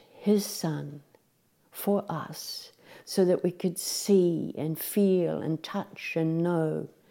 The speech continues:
what this Creator God, what this, what this God of the hosts, the God of the ar-,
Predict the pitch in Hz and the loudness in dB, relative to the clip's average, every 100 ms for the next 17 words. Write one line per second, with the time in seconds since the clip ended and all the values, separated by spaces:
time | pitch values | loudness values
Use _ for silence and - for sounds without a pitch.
0 | - - - - - - 165 - - - | -20 -20 -4 2 4 4 0 0 -8 2
1 | 170 175 185 202 180 151 147 - - - | 4 6 4 2 0 -4 -6 -10 -18 -20
2 | _ _ _ _ _ - - - - 165 | _ _ _ _ _ -20 -2 0 2 0
3 | - 185 185 170 - - 196 196 190 190 | 4 4 4 2 0 4 6 6 4 0
4 | - 170 135 - - - - - - 160 | 0 -2 -2 -6 -12 -8 -8 -6 -6 2
5 | 185 202 185 196 - 175 170 165 160 | 4 6 6 4 2 0 0 0 -2